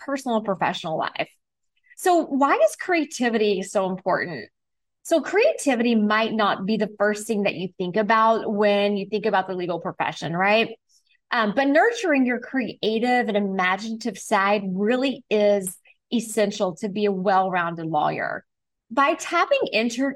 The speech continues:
your creativity, you can develop innovative solutions to complex problems, improve communication skills, and, um,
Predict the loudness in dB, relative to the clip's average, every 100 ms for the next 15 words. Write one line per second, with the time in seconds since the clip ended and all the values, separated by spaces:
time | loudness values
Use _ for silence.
0 | -2 -2 -2 -2 0 2 0 -6 -6 -4
1 | -2 -2 -2 -4 -2 0 0 2 4 4
2 | 2 -4 -2 0 0 0 -4 -8 -6 -4
3 | -4 -6 -8 -8 -12 -10 -6 -4 -6 -6
4 | 0 0 2 2 0 -4 -8 _ -20 _
5 | _ -4 -4 -2 0 0 -2 -4 -2 -2
6 | 0 0 0 -2 -4 -4 2 4 4 2
7 | -2 _ -20 _ _ 0 2 0 -4 -10
8 | _ 0 2 2 -2